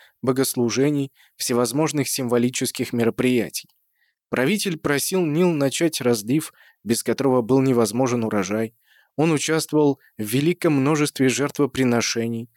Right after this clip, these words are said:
Он срезал первый символический сноп в начале уборки зерна и просил богов не оставлять египтян своей милостью,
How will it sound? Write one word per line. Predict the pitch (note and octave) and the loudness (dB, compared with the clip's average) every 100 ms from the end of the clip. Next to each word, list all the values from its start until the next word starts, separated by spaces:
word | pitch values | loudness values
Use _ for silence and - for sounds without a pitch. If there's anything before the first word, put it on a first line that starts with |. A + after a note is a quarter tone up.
| _ _ - | _ _ -4
Он | C#3 D#3+ - | 0 0 -2
срезал | - C3 C3 A#2+ C#3+ | -6 -2 0 0 0
первый | C3+ C3+ D3+ C#3+ C#3+ | 0 0 2 2 2
символический | - C3+ C3 B2+ B2+ C3+ - B2 | 0 0 2 0 0 -2 -2 -4
сноп | - C3 C3+ | 0 -2 -2
в | B2+ | -2
начале | A#2 - A#2+ A#2 | -2 0 0 2
уборки | A2 G#2+ C3 - | 0 0 -2 -2
зерна | A2 G#2 G#2 A2 C3+ _ - - _ | -6 -4 -2 -2 -2 _ -20 -20 _
и | G#2 | -2
просил | - A2+ - E3 | 0 0 2 0
богов | D#3 C#3 C#3 D#3 - | 2 2 2 2 0
не | C#3 | 0
оставлять | C#3 - C3+ A#2 C#3+ C#3 | 0 0 0 2 2 0
египтян | C#3+ C#3 C3+ - C3+ C3+ _ - | -2 -2 -2 0 0 0 _ -18
своей | - - A#2 B2 B2 | -10 -2 2 2 2
милостью, | A2+ B2 A#2+ - A#2 | 0 0 -2 -4 -8